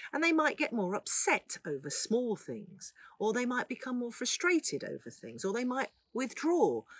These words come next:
or as I've said before, they might attention seek in many ways, because it's a good idea for you then to make some one-on-one time with each child each day, because that can really help. Because it gives your child the chance to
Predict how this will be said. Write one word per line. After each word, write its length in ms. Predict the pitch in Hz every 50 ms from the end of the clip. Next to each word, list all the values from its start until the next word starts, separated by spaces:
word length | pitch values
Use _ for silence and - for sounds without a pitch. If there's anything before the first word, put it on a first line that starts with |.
| - - - - _ _ _ -
or 160 | 151 147 147
as 120 | 147 151
I've 120 | - 147 -
said 260 | - - 190 190 185
before, 380 | - 202 180 - - 202 208 196
they 100 | 180 165
might 220 | 156 156 156 -
attention 520 | 151 - - - 147 147 151 - - 139 135
seek 300 | - - 131 131 127 -
in 120 | 131 131
many 260 | 131 123 123 123 120
ways, 400 | 101 110 104 104 - 90 - - -
because 340 | - 202 - - 247 220 - - - - - - - - - - - _
it's 180 | - 311 - -
a 40 | -
good 220 | - 466 440 392
idea 220 | 320 262 269 240
for 140 | 233 - -
you 320 | 226 240 285 381 403 359 -
then 320 | 165 147 131 127 127 135 - _ _ _
to 100 | - -
make 240 | 262 262 254 240 -
some 320 | - - 269 240 226 202 190
one-on-one 680 | 185 190 190 185 180 175 170 165 160 151 151 139 139 131
time 280 | - - 135 127 123
with 160 | 123 139 135
each 360 | 151 151 143 - - - - -
child 440 | - - 190 190 185 185 185 185 - -
each 340 | 170 160 - - - - - -
day, 260 | - 127 101 101 104
because 200 | - - - 170
that 180 | - 262 - -
can 220 | - 226 202 190
really 360 | 180 170 165 160 151 147 135 123 131
help. 320 | - - 82 - _ - - _ - - - - -
Because 180 | - - 330 277
it 100 | 285 247
gives 220 | - 370 330 -
your 100 | - 330
child 420 | 311 - - 254 233 208 202 185 -
the 60 | 190
chance 420 | - - - 151 139 131 - -
to 100 | - 151